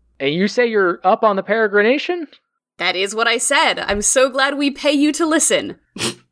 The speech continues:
Speaker 1: We don't have any record of anyone supposed to be up there.
Speaker 2: Sorry, I, there are three of us up here.
Speaker 1: There's three people up there?
Speaker 2: Yes.
Speaker 1: Oh, shit. All right, um,
Speaker 2: Sorry, how do you not have any record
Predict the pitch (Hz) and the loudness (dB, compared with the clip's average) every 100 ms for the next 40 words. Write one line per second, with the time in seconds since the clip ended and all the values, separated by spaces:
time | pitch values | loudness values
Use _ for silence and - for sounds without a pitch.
0 | - - - 127 254 277 254 247 233 233 | -16 -14 -4 0 2 4 2 4 2 2
1 | 254 233 202 180 - - _ 170 196 208 | 2 2 2 2 -4 -20 _ -2 2 2
2 | 202 214 - 175 202 285 - 135 113 - | 2 0 0 0 2 2 2 0 -2 -6
3 | _ _ _ _ _ - - - 220 185 | _ _ _ _ _ -6 0 2 4 2
4 | 160 - 247 _ _ _ _ _ _ - | 0 -4 -4 _ _ _ _ _ _ -12
5 | 202 262 285 - 196 269 403 233 185 - | -2 2 2 -2 -4 2 2 2 0 -2
6 | 160 - - - - - - 139 - 175 | -8 -8 -8 -8 -10 -12 -4 -4 -2 0
7 | 202 254 330 330 311 320 330 339 359 - | 0 2 2 4 4 4 4 2 2 -4
8 | _ _ _ _ 214 233 - - - - | _ _ _ _ -6 -4 -2 -2 -4 -6
9 | - _ _ - 143 117 101 - - 135 | -12 _ _ -6 -2 -2 -4 -6 -4 0
10 | 127 - 160 156 147 135 135 - 180 180 | 0 0 0 2 2 2 0 -2 0 2
11 | 165 151 - 330 285 - - - 359 523 | 0 -2 -2 2 2 2 -6 0 2 2
12 | 494 359 247 349 403 285 302 320 277 196 | 0 0 2 2 2 0 -2 0 -2 -2
13 | 262 359 320 214 | -2 0 2 0